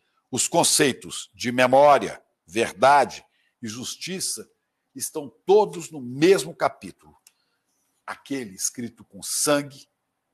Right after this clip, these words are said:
e que tem como objetivo resgatar sociedades mergulhadas num ciclo de violência, recolocando um longo caminho, num longo caminho de uma cultura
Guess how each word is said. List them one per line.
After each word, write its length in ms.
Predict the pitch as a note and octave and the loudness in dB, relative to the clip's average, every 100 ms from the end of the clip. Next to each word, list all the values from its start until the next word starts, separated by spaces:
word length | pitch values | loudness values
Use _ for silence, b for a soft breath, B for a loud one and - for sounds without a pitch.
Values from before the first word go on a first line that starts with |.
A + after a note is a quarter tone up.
| _ | _
e 60 | |
que 160 | A#2 B2+ | -16 -14
tem 200 | - B2+ | -8 -10
como 220 | A2 A2+ | -10 -12
objetivo 600 | G#2+ G2+ G#2+ - C3+ B2 | -12 -12 -14 -10 -12 -8
resgatar 580 | A2 A#2+ A#2+ G2+ - A2 | -8 -6 -4 -4 -4 -6
sociedades 680 | - A#2 - G#2 A#2 G2+ G2 | -6 -8 -6 2 2 2 -6
mergulhadas 720 | A#2 A#2+ B2 A2 A#2 A2 G2+ | -6 -4 -4 4 4 4 -4
num 100 | A2+ | -10
ciclo 400 | G#2 - C#3 C3 | -10 -10 -10 -12
de 140 | G2 G#2 | -14 -8
violência, 680 | A#2 A2 B2+ C#3 - - _ _ _ _ _ _ | -4 0 0 0 -6 -10 _ _ _ _ _ _
recolocando 760 | - B2+ D3 C#3 A#2+ C#3 C#3 C3 | -6 -4 -2 -2 -2 -4 -4 -4
um 40 | |
longo 400 | C3+ B2+ F3+ D#3 | -2 0 0 -2
caminho, 520 | C#3 C3 G#2+ A#2 B2+ B2 _ _ _ _ _ _ _ _ | 0 2 2 -6 -8 -14 _ _ _ _ _ _ _ _
num 160 | B2 B2+ | -4 2
longo 320 | C#3 D3 C3 | 2 2 0
caminho 440 | B2 G2 A2 A#2+ | 0 0 -2 -8
de 100 | G2+ | -10
uma 160 | A#2+ G2+ | -14 -16
cultura 680 | - A#2 _ A2+ A2+ G2+ | -18 -20 _ -14 -14 -16